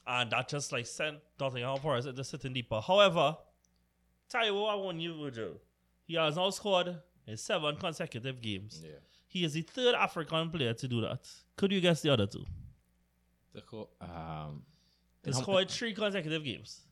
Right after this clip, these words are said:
Speaker 1: So he is three, is three,
Speaker 2: Mm-hmm.
Speaker 1: sorry, it's seven consecutive games. He's the third one. There are two other African players who have done this.
Speaker 2: Talking
Speaker 1: Who are
Speaker 2: about,
Speaker 1: they?
Speaker 2: talking about in the Prem, right?
Speaker 1: Yeah, in the Prem.
Speaker 2: Okay.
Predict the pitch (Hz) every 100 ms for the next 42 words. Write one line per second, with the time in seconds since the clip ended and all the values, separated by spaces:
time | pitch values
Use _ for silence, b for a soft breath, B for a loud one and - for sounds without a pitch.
0 | _ - 147 143 135 151 - - 220 214
1 | - 120 214 196 139 87 - 240 143 143
2 | 233 185 220 214 180 170 156 160 b b
3 | - 131 120 190 160 101 - _ b b
4 | b b _ _ - 110 113 - 269 214
5 | 175 170 147 143 151 139 113 139 123 120
6 | 113 - - - 113 131 104 98 104 92
7 | 101 104 180 151 87 117 180 - 147 151
8 | 113 - 87 - - 78